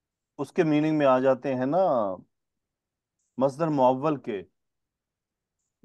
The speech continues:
वो फाइल की हैसियत इख्तियार कर सकते हैं, जैसे कि अन्ना है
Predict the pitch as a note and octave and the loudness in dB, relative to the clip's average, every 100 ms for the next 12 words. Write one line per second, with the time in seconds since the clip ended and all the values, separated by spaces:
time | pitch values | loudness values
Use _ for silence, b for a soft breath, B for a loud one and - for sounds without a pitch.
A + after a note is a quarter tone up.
0 | _ _ _ _ _ _ _ - A2 D3 | _ _ _ _ _ _ _ -8 0 0
1 | E3+ E3+ D3+ D#3 C#3 D#3 C#3+ C3 C3+ B2 | 2 6 6 6 0 0 0 0 -2 -2
2 | B2 - A2+ G#2 G2+ G2 G#2 F2 G#2 F#2+ | -4 -2 -2 -2 -4 -10 -12 -10 -8 0
3 | A2+ - C#3+ A2+ C#3+ G#3+ - _ _ _ | 0 2 0 0 -2 -2 -6 _ _ _
4 | _ _ _ C3+ C3+ D3 E3+ D#3 D3+ F#3 | _ _ _ 0 2 4 4 4 2 2